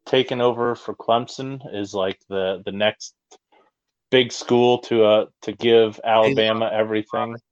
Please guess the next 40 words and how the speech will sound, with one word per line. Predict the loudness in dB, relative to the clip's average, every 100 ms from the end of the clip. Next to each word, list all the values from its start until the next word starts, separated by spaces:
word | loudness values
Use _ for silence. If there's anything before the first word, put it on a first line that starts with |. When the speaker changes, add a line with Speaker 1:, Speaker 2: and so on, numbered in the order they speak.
| _ _ -8
Speaker 2:
They | -6
lost | -6 -8 -12
a |
lot | -10 -6 -6
of | -6
people | -10 -10 -10
on |
that | -8 -10
defense. | -10 -14 -12 -14 -16 -18 -6
Speaker 1:
Yeah, | 2 6 8 8 8 6
they | 4 2
did. | 4 6 4 2 -10 -20 _ _ -2
But, | 2
um, | 2 2 -2 -8
I | -10
think | -10 -12 -14 _
that | -10 -10 -6
they're | -6
kind | -6 -4 -2 0
of | -2
Alabama | 0 2 4 2 2 0 -4
junior. | -6 -8 -8 -10 -12 -12
I | -10
think | -10 -6
they | -4
just | -4 -6 -8
keep | -6 -6 -4
reloading. | -2 2 2 2 -2 -10 -10
I | -10
think, | -8 -10 -8 -4
uh, | -2 0 -2 -6 _ _ _ _ _ _ _
I | -2
think | 0 -2 2
they're | 4 4
in | 4 2
the | 0 2
East, | 0 2 0 -8 -12 -12
so | 0 2 4
they're | 2
in | 0 -2 -8